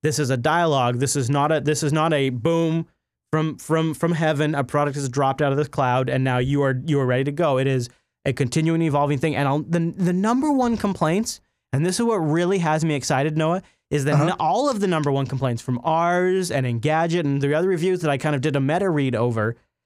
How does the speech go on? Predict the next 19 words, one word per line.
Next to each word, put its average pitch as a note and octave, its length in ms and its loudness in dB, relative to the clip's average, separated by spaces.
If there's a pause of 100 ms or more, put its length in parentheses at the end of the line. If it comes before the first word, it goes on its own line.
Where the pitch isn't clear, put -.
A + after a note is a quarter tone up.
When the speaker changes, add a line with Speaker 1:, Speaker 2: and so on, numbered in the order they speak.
(160)
Speaker 1:
the D#3 80 0
number G3+ 200 0
one A#3 160 0
complaints G3 380 -2
are, F3+ 60 2
like, C#3 220 0 (520)
on-screen F3 540 0
keyboard E3 480 0
issues, B2 600 -2
or D#3 260 0
a D3 60 0
game F#3+ 440 0
locks D3+ 400 0
up B2 180 0
and C#3 120 0
they C3+ 80 0
have C#3+ 220 0
to D#3+ 100 -2
reboot, D3 480 0